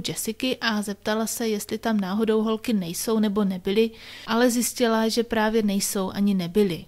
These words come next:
A tím pádem rodiče Jessiky samozřejmě taky začali mít strach. Oboje rodiče se potom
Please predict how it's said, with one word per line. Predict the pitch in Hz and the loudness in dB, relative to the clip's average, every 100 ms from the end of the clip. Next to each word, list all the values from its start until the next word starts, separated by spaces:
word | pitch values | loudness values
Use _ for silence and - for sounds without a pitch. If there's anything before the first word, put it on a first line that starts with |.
| - | -6
A | 208 202 190 196 | -2 0 0 -2
tím | 220 214 | 0 0
pádem | 208 214 220 | 2 4 4
rodiče | 208 196 208 226 196 | 2 0 0 0 0
Jessiky | 208 - - 220 | 0 -2 -4 -4
samozřejmě | 208 202 196 202 208 | 0 0 0 2 0
taky | 208 190 220 | -2 -2 0
začali | 196 - 196 190 | 0 -2 -2 0
mít | 190 196 | 0 -2
strach. | - - 196 160 202 - - - - | -4 -6 -6 -6 -8 -14 -20 -20 -14
Oboje | - 196 226 254 254 | -6 2 4 6 4
rodiče | 208 240 226 - 240 233 | 2 -2 -2 0 0 0
se | - 220 | -2 -4
potom | - - 208 202 196 | -6 -4 -2 -2 -2